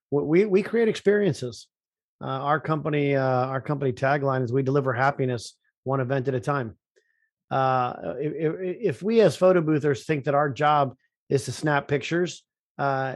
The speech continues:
it, it absolutely is not. Our, our job is to, to ensure that,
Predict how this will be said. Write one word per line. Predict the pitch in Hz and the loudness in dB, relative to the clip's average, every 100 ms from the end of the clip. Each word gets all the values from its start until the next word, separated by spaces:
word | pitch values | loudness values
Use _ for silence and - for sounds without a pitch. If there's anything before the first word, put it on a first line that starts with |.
| - | -8
it, | 143 139 127 | -6 -6 -6
it | 143 | -2
absolutely | 147 147 131 - 151 143 | 2 2 0 -4 0 0
is | 120 | 0
not. | 151 135 120 | -4 -4 -4
Our, | 135 | -6
our | 139 143 | -2 -2
job | 139 151 160 156 | 0 2 4 4
is | 147 139 - | 2 -2 -2
to, | 156 147 131 - _ - | -4 -2 -2 -8 _ -8
to | - 165 | 2 4
ensure | 147 - 185 190 185 | 4 6 8 10 10
that, | 160 147 | 8 4